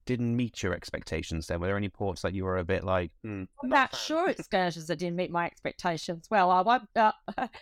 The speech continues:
Speaker 2: so, um, we were a little bit unsure about doing Casablanca and Tangier,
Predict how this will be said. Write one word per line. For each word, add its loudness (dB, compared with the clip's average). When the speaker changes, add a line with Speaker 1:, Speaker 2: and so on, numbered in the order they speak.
Speaker 2:
so, 2
um, 2
we -2
were 0
a 0
little 2
bit 0
unsure 0
about 2
doing -4
Casablanca -4
and -6
Tangier, -4